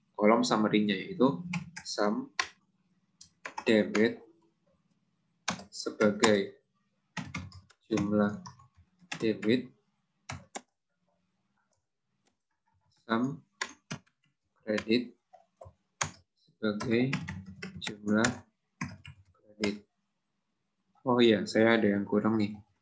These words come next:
Harusnya sebelum sum debit sama sum kredit, kita, eh, tampilkan dulu kolom yang tadi kita gunakan untuk group by, gitu. Karena kita mau menampilkan kan,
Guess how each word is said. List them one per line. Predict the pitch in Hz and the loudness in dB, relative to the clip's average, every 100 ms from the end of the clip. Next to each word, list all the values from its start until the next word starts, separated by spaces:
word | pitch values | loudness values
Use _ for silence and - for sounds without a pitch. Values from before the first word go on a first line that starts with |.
| _ - | _ -2
Harusnya | 104 104 120 117 | 0 2 2 4
sebelum | 120 104 104 101 104 101 | 2 4 6 6 4 0
sum | - 110 | 2 4
debit | 101 98 - | 4 2 2
sama | 107 101 | 2 2
sum | 98 101 - | 2 0 0
kredit, | 95 - 113 - - _ _ _ - | 0 2 2 2 -14 _ _ _ -4
kita, | 107 120 127 131 - - _ | 0 4 4 2 -4 -16 _
eh, | - 107 104 104 104 104 104 | 0 4 6 8 8 6 6
tampilkan | 107 104 104 104 98 | 4 6 6 6 4
dulu | 104 120 117 | 6 8 8
kolom | 110 107 | 8 8
yang | 104 104 | 6 4
tadi | 107 - - | 2 -2 -6
kita | - 101 | -6 -6
gunakan | 98 92 92 101 101 | -4 -8 -6 -6 -6
untuk | 101 - | -10 -10
group | 90 90 | -14 -6
by, | 98 95 90 | -2 -2 -2
gitu. | - - _ | -12 -20 _
Karena | - 107 | -4 -2
kita | 110 107 107 | 0 0 2
mau | 107 | 2
menampilkan | 104 104 95 95 101 107 | 2 0 -2 -2 0 0
kan, | 95 | -2